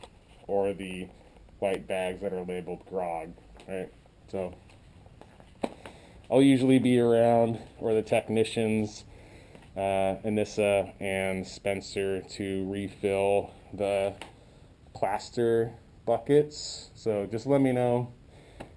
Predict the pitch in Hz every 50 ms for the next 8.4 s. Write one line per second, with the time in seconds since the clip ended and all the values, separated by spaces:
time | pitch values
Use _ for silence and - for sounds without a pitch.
0 | - - - 104 104 107 104 - 104 104 101 101 92 - 107 101 98 95 98 98
1 | 95 95 95 92 - - - - - - - 104 98 90 - - - - - -
2 | - - - - - - - - - - _ 104 92 87 - 82 76 - - -
3 | - - - - - - - - - - - - - - - - 98 - - -
4 | - - - - - - 101 98 98 98 202 202 202 202 202 - - - 110 98
5 | 101 101 101 107 104 104 101 104 107 107 110 110 107 104 - - 113 110 107 101
6 | - - 110 98 98 107 104 101 - - 110 110 113 117 117 113 113 - - 127
7 | 120 120 120 117 113 - - 120 117 120 117 113 - 131 123 117 117 113 110 120
8 | 123 123 - 147 147 151 147